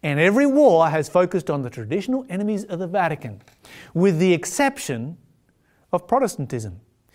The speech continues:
You see, it seems that the Protestants in the United States have moved away from protesting and taken up the project of creating a copy or image of the Vatican.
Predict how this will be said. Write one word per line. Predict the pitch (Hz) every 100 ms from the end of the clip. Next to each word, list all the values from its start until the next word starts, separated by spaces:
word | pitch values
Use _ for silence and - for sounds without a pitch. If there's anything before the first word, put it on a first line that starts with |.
| - -
You | 233 233
see, | 233 269
it | 240
seems | - 277 294 - - _ _ -
that | 220
the | 202
Protestants | - - 254 269 269 277 -
in | 185 170
the | 160
United | 143 156 160 131
States | - - 233 147 - _ _
have | - 160
moved | 156 185 190 160 -
away | 156 139 131 185 294
from | 277 277 214
protesting | - 311 339 330 113 - - 107 180 202 _ _ _ _ _ - -
and | 175
taken | 180 254 302 302
up | 285
the | 262
project | - 285 190 165 -
of | 147 123
creating | - 117 107 120 151
a | 160
copy | - 190 165 113 - _ _ -
or | 151 143 269
image | 214 143 104 - _ _ -
of | 123
the | 123
Vatican. | 135 131 120 101